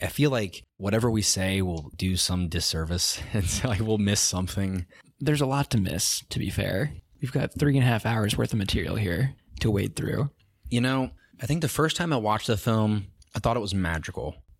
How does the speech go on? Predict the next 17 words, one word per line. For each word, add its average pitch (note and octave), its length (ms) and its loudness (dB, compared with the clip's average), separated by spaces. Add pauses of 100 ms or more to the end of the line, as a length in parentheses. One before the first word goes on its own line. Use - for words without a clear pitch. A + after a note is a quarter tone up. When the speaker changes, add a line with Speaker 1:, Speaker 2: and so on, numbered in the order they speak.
Speaker 1:
And A2+ 120 2
the G2 40 0
second D3 300 -2
time A2+ 180 0
I F2+ 40 0
watched F2 260 -2
the F2 80 -2
film, D#2 420 -6 (160)
I - 40 -10
still A#2 200 -2
loved F2 240 -2
it. B1 120 -6
This G#2+ 120 -2
is - 40 -8
my G#2 120 0
third E2+ 220 -6
watch. A1 380 -8